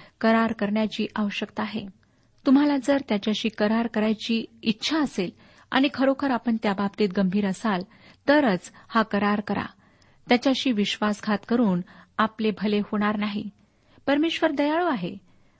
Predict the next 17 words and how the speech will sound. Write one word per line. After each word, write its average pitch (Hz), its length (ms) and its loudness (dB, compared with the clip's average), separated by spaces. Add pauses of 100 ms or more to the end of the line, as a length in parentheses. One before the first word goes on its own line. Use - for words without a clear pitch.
(140)
आम्ही 247 260 4
त्याच्याशी 254 400 0
वचनबद्ध 208 640 0
होण्याची 208 520 0
इच्छा 202 260 -4
बाळगतो, 190 600 0 (320)
तर 226 80 4
तो 214 420 2 (240)
आमच्याशी 262 580 4
वचनबद्ध 190 540 0
होतो. 202 340 -4 (640)
दहाव्या 311 500 4
अध्यायात 202 480 0 (380)
इस्रायल 277 380 4
लोकांनी 220 460 2
देवाशी 208 460 2
करार 202 360 0